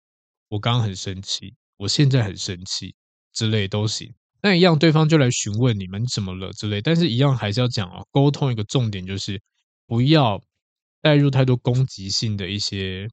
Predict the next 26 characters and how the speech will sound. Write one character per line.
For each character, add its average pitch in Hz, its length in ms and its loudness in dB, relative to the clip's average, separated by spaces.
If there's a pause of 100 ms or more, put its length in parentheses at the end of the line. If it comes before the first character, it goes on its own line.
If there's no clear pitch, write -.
表 92 160 -6
达 95 160 -4
方 98 240 -6
式， 92 300 -10 (680)
不 117 80 -2
要 143 300 4 (380)
把 104 180 -4 (220)
对 147 160 6
方 123 200 0 (100)
带 147 180 4
入 123 240 4
进 104 420 -2
你 101 100 -2
的 98 140 -6
这 107 100 -4
个 110 80 0
话 104 280 -2
里 92 120 -12
面， 92 240 -8
这 101 100 -10
样。 90 140 -10
就 117 100 -4
举 101 200 -10
例 101 180 -6
好 73 200 -10
了， 62 120 -18